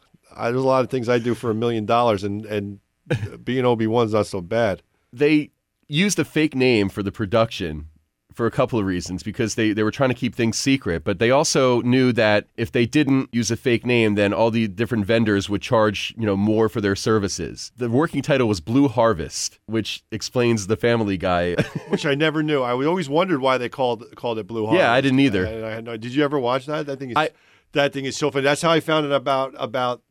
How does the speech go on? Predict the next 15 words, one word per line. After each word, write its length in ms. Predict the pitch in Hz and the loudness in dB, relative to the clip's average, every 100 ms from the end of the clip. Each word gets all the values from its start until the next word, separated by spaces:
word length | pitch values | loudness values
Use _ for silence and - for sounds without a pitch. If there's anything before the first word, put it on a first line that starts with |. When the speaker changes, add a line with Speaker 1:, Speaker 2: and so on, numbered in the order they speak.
| - | -16
Speaker 1:
Lando 440 | 135 131 135 131 | -4 -2 0 0
wearing 500 | 120 123 117 117 110 107 _ _ | -2 -2 -2 -2 -6 -12 _ _
Han's 320 | - 131 120 | -6 -6 -6
clothes, 340 | - 175 180 107 | -2 2 2 2
because 280 | 185 135 120 | -2 -2 -2
they 120 | 131 | -2
do 180 | 127 135 | 0 0
a 60 | |
bit 240 | 110 151 143 | 2 0 0
at 120 | - | -2
the 120 | 135 | -2
end 200 | 156 151 | 0 0
of 120 | 127 | -2
it 220 | 120 117 - _ _ - | -2 -2 -6 _ _ -2
where 440 | 127 123 120 123 | 2 4 4 2